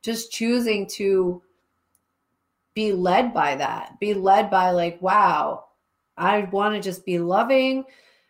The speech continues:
and forgiving." And, you know, if someone hurts me, that's because they're hurting. Like, just having, having also a level of compassion. It's just like, you know what?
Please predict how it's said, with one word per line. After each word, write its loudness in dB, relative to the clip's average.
and -6
forgiving." 0
And, 0
you -6
know, 0
if -10
someone -2
hurts -4
me, 0
that's 2
because -4
they're 4
hurting. 4
Like, 0
just -6
having, 4
having 2
also 0
a 6
level 4
of -2
compassion. -2
It's -6
just -10
like, -2
you -6
know -4
what? 0